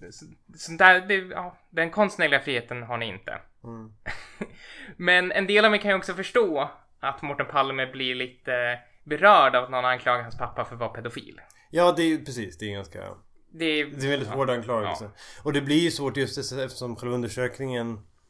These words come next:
Speaker 2: liksom trycktes ner redan
Speaker 1: Ja.
Speaker 2: då. Och det blir, den blir ju liksom på gränsen till konspiratorisk.
Speaker 1: Mm.
Speaker 2: Eller nej, konspiratorisk i viss
Speaker 1: Ja.
Speaker 2: bemärkelse. Men att, eh, när mot slutet av filmen när han, polisen som, eh,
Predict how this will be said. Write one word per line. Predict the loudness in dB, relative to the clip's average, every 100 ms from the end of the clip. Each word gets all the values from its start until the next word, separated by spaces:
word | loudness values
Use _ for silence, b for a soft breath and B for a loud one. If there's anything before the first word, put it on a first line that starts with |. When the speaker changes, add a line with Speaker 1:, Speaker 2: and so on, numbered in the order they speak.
| _ b b b b _ _
Speaker 2:
liksom | -20 -8
trycktes | -8 -6 -10 -6
ner | -4 -2
redan | -2 -2 -2 -2 -6
Speaker 1:
Ja. | -8
Speaker 2:
då. | -6 -4 -4
Och | -4
det | -2
blir, | 0 2 0 0
den | -2
blir | 0
ju | 2
liksom | 2 -2 -8 -10
på | -2
gränsen | 2 4 4 -2
till | -4
konspiratorisk. | -2 -4 -4 -6 -4 -4 -4 -4 -6 -8 -6
Speaker 1:
Mm. | -8 -8
Speaker 2:
Eller | -10
nej, | -8 -8 -10 -14 _ -20 -12
konspiratorisk | -12 -8 -10 -6 -8 -8 -12
i |
viss | -14 -14 -10
Speaker 1:
Ja. | -10
Speaker 2:
bemärkelse. | -10 -14 -18 -18 B B B B B
Men | 4 4
att, | 4 0 -4
eh, | -4
när | -2 -2 -4 -4
mot | -4 -4
slutet | 0 0 0
av |
filmen | -2 -2 -2 -2 -2
när | -2 -4
han, | -4 -4 -4
polisen | -6 -2 -2 -2 -4 -4 -4 -6
som, | -6 -6 -6 -6 -8
eh, | -8 -8